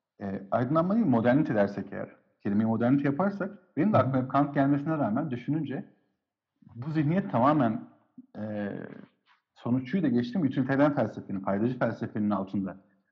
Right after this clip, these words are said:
Speaker 1: yatan zihniyet. Dediğin cost, cost benefit, işte kar zarar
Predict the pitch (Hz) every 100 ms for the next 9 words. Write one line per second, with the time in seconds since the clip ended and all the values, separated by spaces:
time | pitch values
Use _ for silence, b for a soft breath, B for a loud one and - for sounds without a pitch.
0 | _ _ _ _ - 101 101 95 87 95
1 | 95 - _ _ _ - 113 113 - 131
2 | - - - 123 120 113 110 - 104 -
3 | - - 95 - _ _ - 101 104 104
4 | 101 101